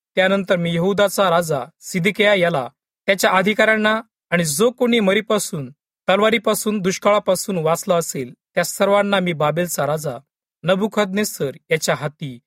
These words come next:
त्यांच्या शत्रूच्या हाती आणि जे त्याचा जीव घेऊ पाहतात त्यांच्या स्वाधीन करीन." आणि तू या लोकांस सांग, परमेश्वर असे म्हणतो, "पहा, जीवनाचा मार्ग आणि मरणाचा मार्ग मी तुम्हा पुढे ठेवतो.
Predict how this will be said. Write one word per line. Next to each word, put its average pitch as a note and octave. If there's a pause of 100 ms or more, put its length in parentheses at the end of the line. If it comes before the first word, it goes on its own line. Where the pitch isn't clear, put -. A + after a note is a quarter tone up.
(360)
त्यांच्या G#3
शत्रूच्या G#3+
हाती D3 (360)
आणि E3
जे G3+
त्याचा G#3+
जीव F#3
घेऊ F#3
पाहतात E3+ (400)
त्यांच्या F#3
स्वाधीन F3
करीन." B2 (440)
आणि G#3+
तू C4
या B3+
लोकांस A#3+
सांग, G3 (120)
परमेश्वर G#3
असे G3
म्हणतो, E3
"पहा, E3+ (320)
जीवनाचा F#3
मार्ग F#3
आणि D3+
मरणाचा E3
मार्ग C#3+ (520)
मी G3
तुम्हा G#3+
पुढे G#3
ठेवतो. D3